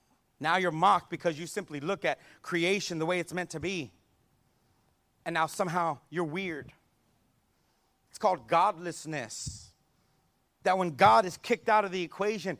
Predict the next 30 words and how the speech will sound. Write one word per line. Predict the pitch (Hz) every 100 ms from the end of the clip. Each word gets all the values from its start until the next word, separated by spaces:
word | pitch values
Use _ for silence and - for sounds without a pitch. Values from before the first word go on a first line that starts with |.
| -
it's | 156 175
gonna | 226 190 156 151 - -
lead | 170 185 233 202
to | -
dysfunction. | 165 156 - 208 202 - 202 147 127 _ _ _ _ _ -
And | 196
that's | 185
what | 202 -
you're |
seeing | 160 202 185
today. | 175 156 208 156 113 _ _ _ _
My | 147
wife | 160 165
was | 151
telling | - 190
me | 180
that | 165
the | 143
K, | - 196 185
K | - 202
twelve | 196 202 214
program | - 185 175 170 131 104 _ - -
has | 170 151
absolutely | - 202 - 185 196 185
exploded | 151 - - - 190 208 190 160
in |
the | 156
past | 156 151 151
couple | - 139 143
years. | 156 147 120 - -